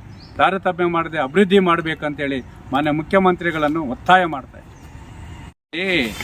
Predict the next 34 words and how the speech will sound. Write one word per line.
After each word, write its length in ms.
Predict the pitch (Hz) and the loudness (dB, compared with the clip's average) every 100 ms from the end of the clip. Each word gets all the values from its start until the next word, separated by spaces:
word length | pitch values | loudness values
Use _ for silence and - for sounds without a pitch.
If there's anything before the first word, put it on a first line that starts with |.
| - - - - - | -10 -8 -6 -6 -2
ತಾರತಮ್ಯ 600 | 147 185 220 202 220 214 | 4 4 4 0 0 2
ಅಲ್ಲ, 240 | 208 202 180 | 2 4 4
ಇಲ್ಲಿ 320 | 135 160 196 | 2 -2 0
ಎಪ್ಪತ್ತು 400 | 175 - 214 - | 0 0 -4 0
ಸಾವಿರ 220 | 208 202 | 2 4
ಅಲ್ಲ, 160 | 196 196 185 139 131 | 4 6 6 4 -2
ಲಕ್ಷ 180 | 156 214 | -2 2
ಓಟ್ 280 | 202 202 | 2 4
ಹಾಕ್ಲಿ, 400 | 196 190 190 160 - - - | 2 2 2 0 -2 -12 0
ನಾವು 200 | 147 202 | 2 4
ಕೇಳೋದೇನು 400 | 208 202 196 185 | 2 -2 0 -2
ಗೊತ್ತಾ? 300 | 170 190 185 143 - - | 0 2 2 2 -8 -8
ಇವತ್ತು 320 | 170 196 208 220 | 2 2 4 6
ಇಂಡಿಪೆಂಡೆಂಟ್ 520 | 214 240 220 220 220 | 8 8 6 4 4
ಆಗಿ 100 | 202 | 4
ನಿಲ್ತಾರೆ. 380 | 175 170 156 127 - - - - - - - - - - - - - | 2 4 2 0 -6 -18 -18 -12 -12 -12 -16 -18 -18 -18 -16 -16 -4
ಯಾಕಂದ್ರೆ 260 | - 185 214 | 0 2 6
ಇಂಡಿಪೆಂಡೆಂಟ್ 440 | 220 254 240 240 220 | 6 6 6 4 4
ನಿಲ್ತ 160 | 226 | 2
ಮೇಲೆ 280 | 226 226 196 | 2 4 6
ಅನುದಾನ 360 | 202 214 233 240 | 6 6 6 6
ಕೊಡ್ತಾರಲ್ವ? 500 | 233 214 240 214 147 107 - - - - - | 4 2 4 4 2 -4 -14 -20 -20 -8 0
ಅನುದಾನ 320 | 185 247 269 262 | 4 6 6 6
ಕೊಟ್ಟ 220 | 226 208 | 2 -2
ಮೇಲೆ 300 | 214 214 185 | 0 2 2
ಕಾಂಗ್ರೆಸ್, 640 | - 185 226 220 220 233 | 4 4 4 0 -2 -2
ಬಿ 200 | 226 196 | 0 0
ಜೆ 160 | 214 214 | 2 2
ಪಿ, 180 | 202 226 | 2 2
ಜೆ 160 | 180 | 2
ಡಿ 60 | 214 | 4
ಎಸ್ 160 | 214 202 | 4 2
ಅಂತ 160 | 190 | -2
ಬರಲ್ಲ, 300 | 160 165 160 | 0 0 2